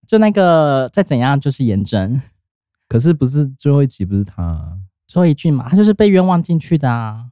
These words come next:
Speaker 1: 对不对？你这，上次猜什么
Speaker 2: 他真正
Speaker 1: 全载具，对不对？
Speaker 2: 对啊，我乱猜，我只是乱猜而已。
Speaker 1: <laughs> 但是我觉得这也是个笑点啊。
Speaker 2: 他真正断气的不是金鸡兰，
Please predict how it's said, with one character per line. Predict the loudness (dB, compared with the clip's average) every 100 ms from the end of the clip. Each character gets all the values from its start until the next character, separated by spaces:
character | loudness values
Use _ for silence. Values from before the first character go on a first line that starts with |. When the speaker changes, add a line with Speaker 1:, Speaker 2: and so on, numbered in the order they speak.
| _ _ _
Speaker 1:
对 | -8
不 | -4
对？ | -2 -4 -6 -14 -4
你 | 0
这， | 0
上 | 0 2 2
次 | 2 0
猜 | 2 0
什 | 0
么 | 0 0 -2 0
Speaker 2:
他 | 0
真 | 4
正 | 4
Speaker 1:
全 |
载 | 6 4
具， | 2 2
对 | 4
不 | 2
对？ | 2 -2 -8 _
Speaker 2:
对 | -4
啊， | -2
我 | 2
乱 | 2
猜， | 2 4
我 | 4
只 | 4
是 |
乱 | 4 4
猜 | 2 -2
而 | -2
已。 | -8 -10
Speaker 1:
<laughs> | -6
但 | 2
是 | 4
我 | 4
觉 | 4
得 |
这 | 2 2
也 |
是 | 2
个 | 0
笑 | 2 0
点 | 0 -4 -2
啊。 | -2 -2 _
Speaker 2:
他 | -2
真 | 2 4
正 | 6 4
断 | 4 2
气 | 0 -2
的 | 0 0
不 |
是 | 0 -2 -4 -10 _
金 | 0 0
鸡 | 2 2 4
兰， | 2